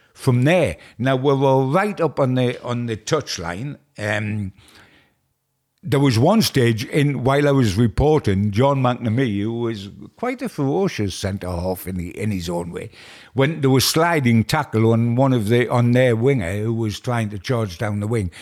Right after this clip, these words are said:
And not only could I feel it for the sake of the winger, but I could actually hear it, because he slid completely under my table,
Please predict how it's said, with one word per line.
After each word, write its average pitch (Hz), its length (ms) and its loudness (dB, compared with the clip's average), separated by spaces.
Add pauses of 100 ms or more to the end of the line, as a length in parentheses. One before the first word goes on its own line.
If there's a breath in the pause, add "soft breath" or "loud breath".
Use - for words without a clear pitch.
(260 loud breath)
And 123 260 0 (160)
not 160 320 0
only 165 300 2
could 147 200 -2
I 135 100 2
feel 156 360 2
it 117 220 0
for - 260 -4
the 120 140 0
sake 139 340 0
of 113 140 -2
the 113 100 2
winger, 113 380 2
but 113 200 0
I 123 140 0
could 131 200 0
actually 135 360 0
hear 131 420 2
it, 95 140 -6
because 127 340 -4 (320 loud breath)
he 143 120 0
slid 156 480 0
completely 143 580 0
under 139 220 2
my 131 300 0
table, 107 640 -2